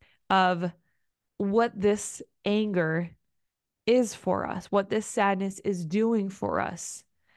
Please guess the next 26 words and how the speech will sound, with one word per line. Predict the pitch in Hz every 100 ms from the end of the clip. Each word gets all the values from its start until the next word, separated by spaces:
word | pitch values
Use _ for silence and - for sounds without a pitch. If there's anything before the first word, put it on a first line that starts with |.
| _ - - -
And | 226 254
this | 302
is | 349
how | - 220
we | 208
create | 208 - 214 185
confidence. | - - 254 277 196 - - - - _ - - -
And | 220 208
this | 202
is | 220 240
how | 254 240
we | 226
start | - 190
to | 190
compound | - 185 - 277 320 302
the |
confidence | - - 175 180 170 170 165 - - -
in | 233 254 285 247
the | 233
way | 208 202 202
of | - 180
us | 185 190
becoming | - 196 - 247 254 220
the | 185
one, | 160 175 175 165 190 196 - - -
is | 220 208 185